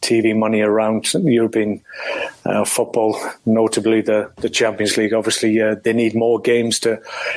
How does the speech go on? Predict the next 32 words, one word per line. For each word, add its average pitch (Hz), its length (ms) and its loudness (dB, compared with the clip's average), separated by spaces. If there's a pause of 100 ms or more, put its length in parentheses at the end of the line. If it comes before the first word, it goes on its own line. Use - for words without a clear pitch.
(160)
to 117 140 -2
get, 120 320 0 (160)
uh, 117 260 2
the, 131 320 -2
the 120 80 -2
wider, 120 540 0 (580)
uh, 110 360 0 (220)
viewing 135 300 2
figures 131 380 0
up 135 240 -2
to, 131 260 2
to 131 180 -2
justify 131 540 0
the 123 100 2
fees 131 280 0
that 123 120 0
they're 127 120 -2
paying 143 260 -2
for 113 160 -2
football 107 480 -2
these 107 240 0
days. 104 240 -4 (400)
But, 120 180 0
um, 123 320 2 (520)
I 143 60 2
just 151 200 0
think, 143 300 0
uh, 131 160 4
it 147 160 2
focused 156 420 2
the 135 80 0
mind-, 151 420 -2